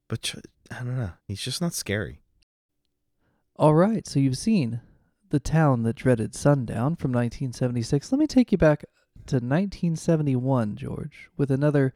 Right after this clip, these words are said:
Speaker 1: Mm.
Speaker 2: very influential, not just on this one, uh, not just on Friday the Thirteenth Part Two, but also the original. Go ahead and go to YouTube, because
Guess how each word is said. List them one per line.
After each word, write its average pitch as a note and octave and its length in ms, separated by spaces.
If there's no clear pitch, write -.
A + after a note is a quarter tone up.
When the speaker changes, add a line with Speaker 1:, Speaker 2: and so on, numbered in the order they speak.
Speaker 1:
Mm. F2+ 320
Speaker 2:
very A#3 440
influential, C#3+ 1080
not E3 220
just - 240
on A#2+ 160
this B2 240
one, A#2 320
uh, - 260
not E3 160
just - 200
on A#2+ 220
Friday C3 300
the A#2 100
Thirteenth A#2+ 460
Part A#2+ 200
Two, D3+ 200
but E3+ 100
also G3+ 320
the A#2 140
original. A2+ 400
Go B3 120
ahead B3+ 100
and F#3+ 120
go G3 80
to F#3 100
YouTube, D3+ 800
because A#2+ 380